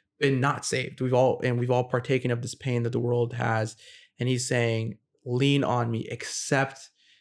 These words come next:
the salvation I have for you and all the benefits to come, that come with it."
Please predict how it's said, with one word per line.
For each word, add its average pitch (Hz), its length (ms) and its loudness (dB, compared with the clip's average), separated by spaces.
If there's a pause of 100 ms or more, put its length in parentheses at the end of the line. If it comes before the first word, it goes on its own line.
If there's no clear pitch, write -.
(120)
the 123 100 -2
salvation 123 520 2
I 113 60 -2
have 127 180 0
for 135 120 -4
you 135 300 0 (380)
and 123 120 0
all 139 160 6
the 143 60 6
benefits 135 420 2
to - 80 -6
come, 160 360 0 (320)
that 127 100 0
come 160 220 2
with 147 240 2
it." 113 280 4